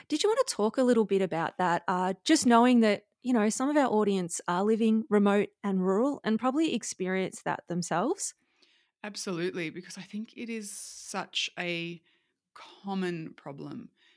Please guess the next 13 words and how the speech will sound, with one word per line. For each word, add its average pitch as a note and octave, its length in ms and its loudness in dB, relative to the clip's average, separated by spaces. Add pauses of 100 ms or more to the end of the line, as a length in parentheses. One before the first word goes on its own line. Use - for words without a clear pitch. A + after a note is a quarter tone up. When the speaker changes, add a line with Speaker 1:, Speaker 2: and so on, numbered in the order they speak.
(180)
Speaker 2:
Um, D#3+ 360 -6
there E3+ 100 -6
was E3 180 -8
research F#3 540 -4
that, D#3 160 -6 (200)
that D3 160 -10 (160)
it's - 200 -14
ongoing, D#3+ 580 -4
but D#3 120 -8
it - 120 -8
came F#3 300 -6
out, E3+ 260 -8 (160)
uh, D3 360 -10